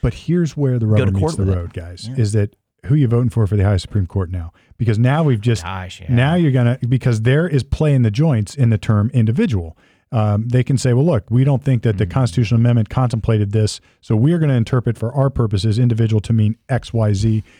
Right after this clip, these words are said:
Speaker 1: And it, it, that, then it's gonna come down to who's on the court and, and what do they believe. And
Speaker 2: That's true.
Speaker 1: and, you know, they're, they're gonna backfill it with whatever judicial rhetoric, I mean, reasoning they can come up with.
Speaker 2: <laughs>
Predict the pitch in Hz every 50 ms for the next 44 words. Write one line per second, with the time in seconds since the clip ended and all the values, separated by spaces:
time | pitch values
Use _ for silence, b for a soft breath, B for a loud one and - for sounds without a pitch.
0 | b b b b - 131 - 117 110 - - - - _ - 123 110 - 120 110
1 | - - 135 123 117 110 101 117 127 147 156 143 123 123 143 165 160 - - 135
2 | 117 - - 110 107 110 104 104 107 110 101 - - 110 107 104 101 b b b
3 | b b b - 165 147 135 131 113 110 - - 127 117 110 117 - _ _ -
4 | 123 110 107 104 110 - - 123 110 110 110 117 127 123 110 110 131 131 113 101
5 | 95 92 87 - _ _ - 156 131 113 110 107 85 82 - - _ - 98 101
6 | 120 120 95 87 131 123 143 - - 160 135 107 104 127 139 131 123 127 135 147
7 | 151 123 98 85 - 120 127 139 - - - 98 98 113 123 117 104 - 117 110
8 | 113 110 104 98 92 98 104 110 107 - 110 104 104 110 110 110 104 104 _ _
9 | - 123 117 107 104 98 98 104 117 120 104 110 104 98 101 104 113 110 - 117
10 | 101 - - 151 139 147 143 127 104 95 - - - 62 - - 117 113